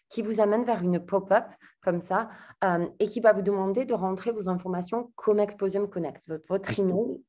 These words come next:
Speaker 1: et votre
Speaker 2: Exactement. Merci Laurie. Et donc, je précise juste qu'effectivement, ces informations, c'est celles que vous avez remplies quand vous vous êtes inscrit sur, euh, sur la plateforme, euh, Exposant. Il se peut justement que vous ayez oublié, euh, votre, euh, votre password.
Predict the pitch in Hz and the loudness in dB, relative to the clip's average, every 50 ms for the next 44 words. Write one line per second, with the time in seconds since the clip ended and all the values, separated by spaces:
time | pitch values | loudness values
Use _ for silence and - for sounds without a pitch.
0 | _ _ _ - 226 220 190 202 202 220 - 98 98 95 95 95 - _ - 95 | _ _ _ 2 2 2 2 2 2 2 0 0 -2 -2 -2 -2 -6 _ -4 -2
1 | 90 90 85 85 95 _ - 101 95 90 - - 101 101 98 113 104 95 101 98 | -2 -2 -4 -6 -10 _ 0 2 2 2 0 0 0 2 2 2 2 2 0 -2
2 | 95 92 - - - 110 92 - - 107 95 92 113 - - - 98 - 104 - | -2 -4 -6 -2 -2 -2 -2 -2 -2 -4 -4 -2 -4 -4 -2 -4 -4 -2 -2 -2
3 | - 107 101 - 110 95 98 90 - 98 90 87 - - 120 - 110 95 - 120 | 0 0 0 0 0 0 0 0 0 -2 -2 -2 -4 -2 -2 -2 -2 -2 -2 -4
4 | 113 - - 120 101 104 101 104 101 95 92 87 90 85 - - - - 95 92 | -4 -2 -4 -6 -4 -2 0 0 2 2 2 0 0 -2 -6 -8 -4 -2 -2 -2
5 | 87 87 87 85 110 113 - - - - - 101 101 - - - - - - - | -2 -4 -2 0 0 0 0 -4 -6 -2 -2 -2 -2 -4 -10 -12 -6 -4 -6 -4
6 | - 92 85 82 80 80 85 82 82 - - 85 82 - - 87 - - - 110 | -2 -2 -2 0 -2 -2 -2 -2 -4 -4 -2 -4 -2 -2 -2 -4 -4 -2 0 0
7 | 104 107 98 85 82 82 80 80 82 87 92 - - 98 98 - - - - 92 | 0 0 0 -2 -2 -2 -2 -2 -2 -4 -6 -2 -2 -2 -2 -2 -4 -4 -4 -6
8 | 85 87 82 - - - - - _ - 92 - - 113 101 - 127 123 113 113 | -6 -6 -10 -12 -18 -20 -20 -20 _ -10 -6 -4 -4 -4 -2 0 -2 0 0 -2
9 | 104 - 117 107 110 107 95 95 87 92 90 85 85 - - 110 107 104 107 107 | -2 0 2 2 2 0 0 0 -2 0 0 0 -2 -4 -4 -8 -6 -6 -6 -4
10 | 104 107 110 110 107 - - - - - _ _ - 90 87 85 82 85 80 90 | 0 2 2 2 2 -2 -12 -20 -20 -20 _ _ 0 2 2 2 2 2 0 -2
11 | 87 - - - 90 82 82 80 80 80 80 80 78 85 80 - - 82 - - | -2 0 -2 0 0 2 2 0 0 0 -2 -2 -2 -4 -4 -4 -4 -4 -4 -2
12 | - 117 135 | -2 -2 -2